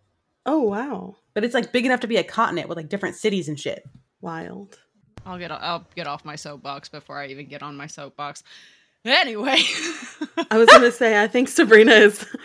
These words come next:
Speaker 1: very anti-post-apocalyptic.
Speaker 3: No, I love post-apocalyptic, but I was gonna make a comment like, "Clean up the
Speaker 1: Oh.
Speaker 3: fucking ocean, otherwise this isn't a fantasy, a post-apocalyptic novel. This is our future." Anyway, but anyway, I'm not gonna get on that soapbox anyway.
Speaker 2: Sabrina,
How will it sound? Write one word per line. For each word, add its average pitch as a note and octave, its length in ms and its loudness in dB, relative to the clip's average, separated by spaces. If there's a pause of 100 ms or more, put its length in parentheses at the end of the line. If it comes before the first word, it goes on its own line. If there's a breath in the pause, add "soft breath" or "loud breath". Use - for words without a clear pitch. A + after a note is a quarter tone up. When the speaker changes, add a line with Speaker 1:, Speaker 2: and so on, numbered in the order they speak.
(120 loud breath)
Speaker 1:
very F#3+ 500 4
anti-post-apocalyptic. G3+ 1200 2
Speaker 3:
No, C4+ 260 8
I C4 120 6
love A#3+ 340 0
post-apocalyptic, G#3+ 1080 -2
but A3 120 -2
I A3+ 100 4
was A3+ 80 0
gonna A#3 140 0
make G#3+ 180 -2
a - 40 -10
comment G3 260 -4
like, F#3+ 180 -4 (320 loud breath)
"Clean D4+ 280 6
up D4+ 120 8
the - 80 2
Speaker 1:
Oh. A3+ 60 -2
Speaker 3:
fucking D4+ 320 2
ocean, C#4 420 4
otherwise B3+ 420 4
this C#4 140 -6
isn't D#4 260 -2
a C#4+ 100 4
fantasy, E4 720 2
a C4+ 100 2
post-apocalyptic E4 1080 2
novel. B3 360 4
This E4 200 0
is D#4+ 120 -8
our D#4 160 6
future." D4+ 760 -4
Anyway, F#3+ 360 -4
but F3 140 -6
anyway, E3+ 140 -6
I'm F3 100 -6
not G3+ 140 -4
gonna G3 140 -8
get D#3+ 100 -10
on D#3 120 -8
that D3 140 -8
soapbox - 460 -8
anyway. G#3 180 -4
Speaker 2:
Sabrina, F#3+ 320 2